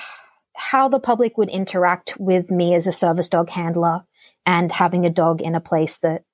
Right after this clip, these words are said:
normally dogs aren't. So it's mainly just understanding that people are gonna ask questions. Sometimes they'll ask them nicely. Sometimes they'll be really rude. Um,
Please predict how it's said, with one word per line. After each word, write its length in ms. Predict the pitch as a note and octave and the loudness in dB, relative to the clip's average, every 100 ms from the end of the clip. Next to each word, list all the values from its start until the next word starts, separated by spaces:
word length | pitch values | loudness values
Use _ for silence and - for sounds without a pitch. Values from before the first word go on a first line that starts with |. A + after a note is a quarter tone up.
| _ | _
normally 480 | F#3 E3 D#3 E3+ F3 | -6 -4 -2 -2 0
dogs 300 | F#3 F#3 A3+ | 0 0 0
aren't. 320 | C4+ A#3 - _ _ _ _ _ - | 0 -2 -6 _ _ _ _ _ -10
So 280 | - F3+ F3 | -2 0 2
it's 680 | F3 - F#3+ - - - - _ _ _ | 2 0 -2 -6 -10 -10 -12 _ _ _
mainly 340 | A#3 B3+ C4 C4+ | -2 2 2 2
just 220 | C4 A#3 | 0 0
understanding 640 | G#3+ G#3+ - F#3+ F#3+ G3 | -2 -2 -2 -2 -2 -2
that 320 | F#3 F3 F3+ - _ _ | 0 0 0 -6 _ _
people 320 | - A#3 G#3+ | -4 -2 2
are 140 | G3 F#3 | 2 2
gonna 220 | G3 F#3 | 0 0
ask 240 | F#3 F3+ - | -2 -4 -2
questions. 720 | F3+ - F3+ F3 F#3 - - _ | -2 -2 -4 -4 -4 -6 -8 _
Sometimes 580 | - E3 E3 F#3 F#3 | -4 -2 -2 -2 -2
they'll 200 | G3 F#3+ | 0 2
ask 180 | F#3 F#3+ | 2 0
them 100 | G#3+ | -2
nicely. 520 | G3+ G#3 - B3+ C4+ C4+ | 0 -2 0 -2 -2 -6
Sometimes 540 | - C#3+ E3 F3+ F#3 | -6 -6 -4 -6 -2
they'll 140 | F#3 F#3+ | 0 0
be 160 | G#3 | 0
really 320 | G3+ A3 A3 | 0 0 2
rude. 400 | A3 B3+ B3 F3 - _ _ - - _ | 2 2 2 0 -6 _ _ -20 -20 _
Um, 460 | F3 F3 E3+ E3 F3 | 0 2 2 -2 -8